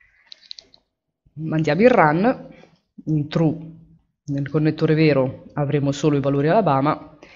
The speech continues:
nel conne-, connettore falso avremo tutti gli altri. Ora prendiamo un sort, no,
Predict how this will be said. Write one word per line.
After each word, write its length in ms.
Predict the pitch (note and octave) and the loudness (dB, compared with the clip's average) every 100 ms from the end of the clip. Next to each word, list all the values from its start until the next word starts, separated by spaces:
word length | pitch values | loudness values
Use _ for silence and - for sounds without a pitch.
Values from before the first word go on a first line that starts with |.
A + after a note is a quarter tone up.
| - - - - | -20 -20 -20 -8
nel 160 | G3 - | -8 -4
conne-, 460 | - E3+ F3 E3+ - - | -2 0 -2 -4 -14 -2
connettore 600 | F3 F3+ E3 E3+ D#3 A#3 | 2 4 4 4 4 4
falso 680 | - A#2 B2 - D3 - - - - | 4 4 2 0 0 -2 -18 -18 -4
avremo 360 | D3+ C#3 C#3 | -2 0 0
tutti 260 | C3+ C3+ C#3+ | -2 -4 -8
gli 100 | C3 | -8
altri. 680 | - - - C3+ C3+ - - _ _ _ _ - - _ _ _ _ _ _ _ _ - | -10 -10 -2 -2 -2 -8 -20 _ _ _ _ -20 -20 _ _ _ _ _ _ _ _ 0
Ora 300 | E3 C3+ B2 - - _ _ _ _ _ _ _ _ _ _ _ _ _ _ _ _ | 2 2 0 -10 -20 _ _ _ _ _ _ _ _ _ _ _ _ _ _ _ _
prendiamo 880 | - D3+ D3 C#3 A#2+ A#2+ G#2 - _ _ - _ _ _ _ _ _ _ _ _ _ _ _ - | -2 -2 0 0 -2 -6 -10 -18 _ _ -20 _ _ _ _ _ _ _ _ _ _ _ _ -6
un 120 | E3+ | -2
sort, 800 | D#3+ D#3 B2+ - C#4+ D#4+ - - _ _ _ - | 0 2 2 2 -2 -4 -12 -20 _ _ _ -12
no, 440 | C3+ D3 - _ | -12 -12 -18 _